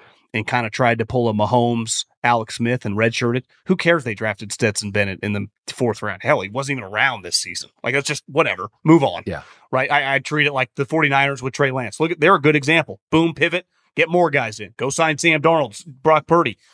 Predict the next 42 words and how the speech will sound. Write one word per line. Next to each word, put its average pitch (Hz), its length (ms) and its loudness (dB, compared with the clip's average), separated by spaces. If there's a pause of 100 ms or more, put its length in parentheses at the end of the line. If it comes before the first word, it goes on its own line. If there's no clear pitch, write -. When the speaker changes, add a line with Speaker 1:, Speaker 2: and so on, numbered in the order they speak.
(120)
Speaker 1:
Just 196 140 -6
keep - 200 -2
churning 214 340 2
that 101 180 -6
bad 104 240 -4
boy. 101 200 -6
And 139 140 -2
even 190 180 0
if 180 120 -2
you 175 100 0
have 185 160 2
a 160 60 4
high-priced 123 500 -6
guy, 98 280 -6 (360)
look, 175 240 4
look 175 180 4
at 185 120 -2
the, 175 260 4
uh, 165 300 4 (520)
the 165 600 -2
Detroit 175 360 0
Lions. 202 460 2
They, 131 100 -4
they 135 140 -2
drafted 151 380 0
Hendon 165 260 -2
Hooker 160 300 0
last 92 320 -6
year 90 140 -6
off 104 180 -4
an 135 80 2
A 143 100 2
C 143 280 2
L. 147 180 4
He's 117 180 -8
the 123 80 -2
backup 131 380 0
to, 127 160 -4 (160)
to 131 100 0
Jared 131 320 -2
Goff. 135 300 2
So 113 360 -4